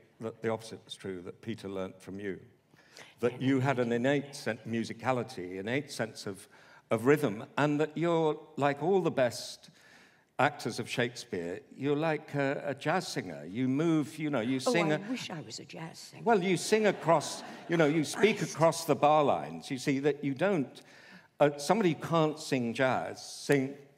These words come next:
Speaker 1: Uh, uh, whereas you're all, all over, you, and yet you finish within the phrase. It's just the phrasing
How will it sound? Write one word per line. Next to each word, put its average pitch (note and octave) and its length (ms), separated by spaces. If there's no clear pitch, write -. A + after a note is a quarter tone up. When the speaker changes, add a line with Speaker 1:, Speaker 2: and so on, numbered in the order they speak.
Speaker 1:
Uh, C#3 160
uh, B2 160
whereas D3 500
you're G3 220
all, - 480
all D#3+ 260
over, F3 260
you, A2 280
and D3 240
yet F#3+ 440
you D#3 100
finish C3 580
within C#3+ 720
the - 100
phrase. B2 540
It's B2+ 220
just C3 300
the C3 60
phrasing B2+ 720